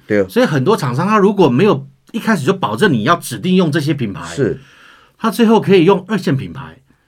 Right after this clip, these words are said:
Speaker 2: 对不对？
Speaker 1: 对。
Speaker 2: 很多人就用比较小品牌的水泥厂，
Speaker 1: 嗯。
Speaker 2: 用可能大家不熟悉的钢铁厂。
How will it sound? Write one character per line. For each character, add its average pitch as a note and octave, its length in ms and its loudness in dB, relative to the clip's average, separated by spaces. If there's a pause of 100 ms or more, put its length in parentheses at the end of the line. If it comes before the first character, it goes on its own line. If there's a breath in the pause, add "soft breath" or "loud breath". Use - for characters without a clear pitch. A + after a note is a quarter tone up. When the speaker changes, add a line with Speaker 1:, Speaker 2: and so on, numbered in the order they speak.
(280)
Speaker 2:
对 F3+ 80 -2
不 E3 60 0
对？ C#3 200 -2 (240 soft breath)
Speaker 1:
对。 G2+ 180 0
Speaker 2:
很 C3+ 140 0
多 F3+ 80 6
人 G#3+ 100 4
就 G#3+ 140 4
用 G#3 160 2
比 E3+ 60 -2
较 G3+ 100 2
小 D#3 180 0
品 E3 160 0
牌 B2+ 140 -2
的 A#2+ 80 0
水 A#2+ 140 -6
泥 A2+ 160 -4
厂， C3 260 -6
Speaker 1:
嗯。 A2 300 -2
Speaker 2:
用 E3 240 2
可 B2+ 100 -6
能 A#2 220 -2
大 D3 120 -6
家 E3 140 -4
不 F#3 180 -4
熟 C3 240 0
悉 C#3+ 200 -4
的 C3+ 100 2
钢 C3+ 220 -2
铁 F#2+ 180 -6
厂。 - 180 -16